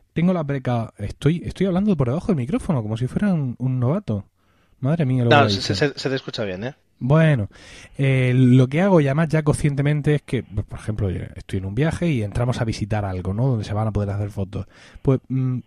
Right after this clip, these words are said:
Speaker 1: me esfuerzo, entre comillas, a tomar una o dos fotos con el teléfono, para luego, con la geolocalización de esa foto del teléfono, en Aperture, que es bastante fácil hacerlo, pegarle a todas las que luego haga con la cámara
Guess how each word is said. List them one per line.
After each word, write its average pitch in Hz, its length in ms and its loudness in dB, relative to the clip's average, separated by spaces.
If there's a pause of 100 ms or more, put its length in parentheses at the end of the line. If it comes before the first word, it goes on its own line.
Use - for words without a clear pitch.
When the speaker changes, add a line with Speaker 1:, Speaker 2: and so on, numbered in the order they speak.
Speaker 1:
me 131 160 0
esfuerzo, 185 460 0
entre 170 160 -2
comillas, 160 300 0
a 156 40 6
tomar 151 320 2
una 170 240 6
o 151 40 4
dos 147 120 2
fotos 160 240 2
con 139 140 0
el 117 100 0
teléfono, 110 560 -4
para 139 180 2
luego, 180 440 4
con 117 340 2
la 127 240 -4
geolocalización 123 720 0
de 156 80 2
esa 156 220 0
foto 139 300 4
del 131 120 0
teléfono, 156 520 0 (560)
en 113 120 -2
Aperture, 156 600 4
que 127 100 0
es 110 40 -10
bastante 117 340 -4
fácil 131 320 -2
hacerlo, 180 360 4
pegarle 147 640 0
a 113 100 -8
todas 139 240 0
las 139 140 -4
que - 140 0
luego 135 280 4
haga 127 140 -4
con 131 120 0
la 131 120 -2
cámara 151 340 -2